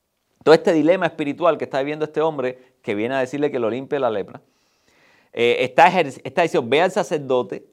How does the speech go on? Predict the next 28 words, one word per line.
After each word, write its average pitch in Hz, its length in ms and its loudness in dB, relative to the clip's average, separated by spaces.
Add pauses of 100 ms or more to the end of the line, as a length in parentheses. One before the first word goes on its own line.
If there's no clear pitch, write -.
(360)
O - 40 -20
sea, 135 120 0
yo 135 260 -2
no 175 120 -4
estoy 160 580 0 (180)
negando 143 760 -2
el 113 100 -6
trabajo 151 400 0
del 139 80 -4
sacerdote, 117 580 -6
yo 147 180 -4
no 190 100 -6
estoy, 170 220 -10
yo 135 260 0
vengo 220 280 -2
a 202 80 0
confirmar, 135 480 -8
yo 185 160 4
me 233 60 -4
voy 226 180 6
a 247 80 6
convertir 220 460 -2
en 220 80 -4
el 156 140 -2
sumo 349 440 4
sacerdote. 127 580 0 (1300)
O 117 40 -16
sea, 131 200 4